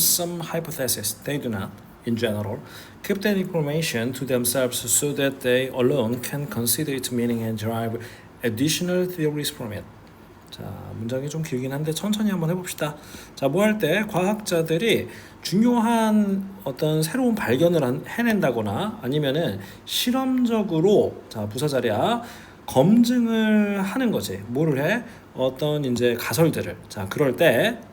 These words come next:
검증해낼 때, they do not, 그들은 뭘 안 해? 자, in general, 일반적으로 do not keep, 이렇게 걸리는 거지. 자, 그 keep that information, 그 정보를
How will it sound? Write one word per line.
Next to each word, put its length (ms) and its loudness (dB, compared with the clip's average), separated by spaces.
검증해낼 480 -2
때, 280 0
they 220 2
do 100 -4
not, 440 4
그들은 340 -2
뭘 140 4
안 180 0
해? 220 2
자, 120 -6
in 260 2
general, 760 2
일반적으로 880 4
do 140 2
not 420 2
keep, 400 2
이렇게 200 -2
걸리는 280 2
거지. 460 0
자, 300 -4
그 340 4
keep 300 -2
that 260 6
information, 500 0
그 180 0
정보를 720 2